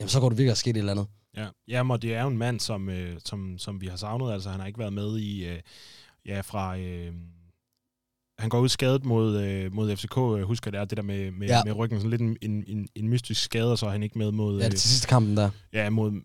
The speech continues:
Speaker 2: Midtjylland, Nordsjælland og Brøndby sidder han, sidder han ude, og så kommer han ind og får syv minutter på, på banen mod Lyngby, og går ind og gør det, som vi jo håber, at den der, øh, den, den mest offensive af, øh, af de der tre midtbanespillere ligesom skal. Altså,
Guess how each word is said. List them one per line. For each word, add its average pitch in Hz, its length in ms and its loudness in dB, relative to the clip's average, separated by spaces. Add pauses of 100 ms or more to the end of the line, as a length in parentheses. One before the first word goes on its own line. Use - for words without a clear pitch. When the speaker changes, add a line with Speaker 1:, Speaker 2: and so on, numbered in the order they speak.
Speaker 2:
Midtjylland, 120 420 0
Nordsjælland 107 360 0
og 92 60 -4
Brøndby 107 220 0
sidder 104 200 -2
han, 98 320 -2
sidder 101 200 -4
han 104 100 0
ude, 104 120 0
og 104 40 0
så 113 80 -2
kommer 98 200 -2
han 104 60 0
ind 107 80 0
og 101 60 0
får 110 180 -4
syv 131 200 0
minutter 101 300 0
på, 95 400 -4
på - 80 -14
banen 101 200 -4
mod 101 140 0
Lyngby, 107 300 0
og - 180 -4
går 117 160 -2
ind 131 160 0
og 107 100 -4
gør 117 180 0
det, 117 280 0 (320)
som 104 460 2
vi 101 200 -2 (800)
jo 107 120 2
håber, 120 540 8
at 98 180 -4
den 107 180 2
der, 104 300 2
øh, 85 340 -6
den, 101 180 0
den 107 200 0
mest 120 220 6
offensive 104 640 0
af, 90 260 -2
øh, 87 140 -4 (560)
af 107 100 0
de 104 80 0
der 107 100 4
tre 107 180 2
midtbanespillere 104 560 0
ligesom 110 240 2
skal. 117 340 2 (200)
Altså, 104 240 2